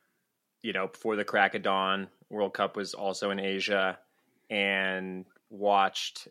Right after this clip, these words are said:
uh, a young emerging star named Clint Dempsey score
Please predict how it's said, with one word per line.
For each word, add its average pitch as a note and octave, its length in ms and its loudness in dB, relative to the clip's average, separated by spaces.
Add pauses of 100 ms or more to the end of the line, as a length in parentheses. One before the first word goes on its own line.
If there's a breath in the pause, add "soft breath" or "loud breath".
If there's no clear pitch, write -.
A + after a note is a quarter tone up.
(160)
uh, F#2+ 440 0 (160)
a A#2+ 60 -2
young C3 440 4
emerging D3 720 2
star A#2+ 640 4 (260)
named G#2+ 380 -8
Clint C3 280 -6
Dempsey A#2+ 560 -2 (720)
score G#2 920 2